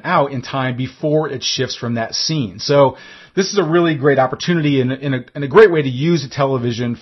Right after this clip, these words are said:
for dry fire training there, okay? And of course, use all safety precautions. Make sure that your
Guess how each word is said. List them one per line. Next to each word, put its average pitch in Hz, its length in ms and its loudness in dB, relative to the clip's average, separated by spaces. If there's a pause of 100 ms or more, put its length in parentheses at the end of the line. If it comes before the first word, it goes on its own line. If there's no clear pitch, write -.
for 139 220 4
dry 113 320 -2
fire 101 220 -8
training 95 360 -12
there, 82 180 -16
okay? - 280 -6 (180)
And 175 100 -2
of 180 60 -4
course, 196 320 6
use 165 260 2
all 147 320 4
safety 135 380 -2
precautions. 123 520 -2
Make 131 140 0
sure 135 180 -6
that 123 100 -6
your 120 240 -6